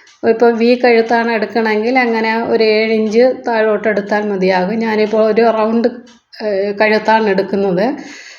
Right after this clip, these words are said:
അപ്പോൾ ഫ്രണ്ട് ഒരു ആറ് ഇഞ്ച് എടുത്താൽ മതിയാകും. അപ്പോൾ തീരെ ഇറങ്ങിപ്പോവില്ല. നൈറ്റിയൊക്കെ ആകുമ്പോൾ, ഏഹ്, ഒന്ന് കുനിഞ്ഞ് നിൽക്കുമ്പോഴൊക്കെ അത്, ഏഹ്, കഴുത്ത് താണു പോകാതിരിക്കാൻ ഈ ആറ് ഇഞ്ചാകുമ്പം കറക്റ്റായിരിക്കും. എന്നിട്ട്,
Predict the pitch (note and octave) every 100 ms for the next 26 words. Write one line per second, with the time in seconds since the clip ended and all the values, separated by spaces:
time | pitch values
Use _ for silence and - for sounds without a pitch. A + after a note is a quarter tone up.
0 | _ _ _ A3 A3 B3+ B3 C4 - A#3+
1 | A#3 A#3+ A3+ A#3 A3 G#3+ A#3 A3 G#3 A3
2 | G3 F#3+ G#3+ A3 G3+ G3+ G#3 F#3+ F3+ A#3
3 | G#3 A3 A3 G#3 A3+ G#3+ G3+ G#3+ G#3+ G3+
4 | G3 F#3+ A3 A3 G#3 G3+ G#3 A3+ G#3+ A3+
5 | G#3 G#3 A3 A#3 B3 - - - _ A3+
6 | A3 A3 A3 - A3+ A3 A3 A3 A3 A3+
7 | A3 A3 F#3+ A#3 A3 A3+ A3+ G#3+ G#3 A3+
8 | A3 A3 A3+ G#3+ G#3+ G#3+ G#3 - A3 A3
9 | A3 A3 A3 G#3+ A3+ A3 G#3 G#3+ A3 G#3
10 | F#3+ A#3+ A#3+ B3 A#3 B3 G#3+ A3 A#3 G#3+
11 | G#3 A3 G3+ A3+ A#3+ A3+ G#3+ - A3+ G3+
12 | F#3+ F#3 F3+ B3+ D#4+ - - - _ _
13 | _ _ _ _ - A#3 A#3+ A#3+